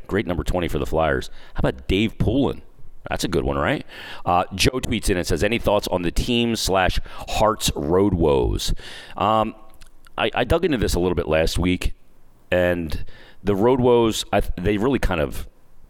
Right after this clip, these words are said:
compounded on the Flyers. To say that it's overblown, I think would be a disservice,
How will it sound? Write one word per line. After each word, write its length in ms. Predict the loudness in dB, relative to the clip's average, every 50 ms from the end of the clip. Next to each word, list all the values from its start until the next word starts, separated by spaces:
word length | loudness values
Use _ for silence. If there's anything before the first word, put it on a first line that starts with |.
| -20 -20 -2 0
compounded 760 | 0 2 2 2 2 2 2 2 2 2 0 0 0 0 0
on 120 | 0 -2
the 80 | -4 -6
Flyers. 600 | -2 0 0 2 2 0 0 -2 -4 -6 -8 -10 -10 -12 -20 -20 -20 -20 -20 -20 -20 -20 -20 -20 -20 -4 -2
To 100 | 0 0
say 260 | 2 4 4 4 4
that 440 | 4 4 2 2 0 -4 -14 -20 -20 -20 -20 -20 -6 -2
it's 180 | -2 0 4 4
overblown, 680 | 4 4 4 2 2 2 2 2 2 2 0 -4 -6 -10 -8
I 160 | -4 -2 -2 0
think 200 | -2 -2 0 -2
would 140 | -2 -2
be 360 | 0 0 2 2 2 0 0 -2
a 80 | -4 -2
disservice, 640 | -2 -2 -2 0 0 0 2 2 0 -2 -2 -4 -8